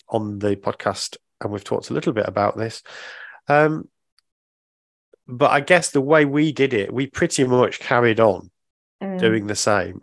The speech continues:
Speaker 1: And if
Speaker 2: Mm-hmm.
Speaker 1: I'm honest, I think I still saw myself as the, the head of the family and the one that would have to make the decisions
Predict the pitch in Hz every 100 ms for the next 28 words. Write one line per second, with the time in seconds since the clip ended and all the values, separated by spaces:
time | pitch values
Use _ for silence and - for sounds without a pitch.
0 | - 110 107 135 127 127 123 113 98 -
1 | 104 - 110 - 110 - - 131 - 107
2 | 101 98 101 95 - - 98 107 107 -
3 | - 101 107 104 101 98 98 98 101 120
4 | 139 _ - - - - - _ - 107
5 | 101 101 104 98 - 110 101 104 101 -
6 | 101 101 - - 101 101 98 _ _ _
7 | _ _ _ _ 104 95 95 110 95 104
8 | 110 113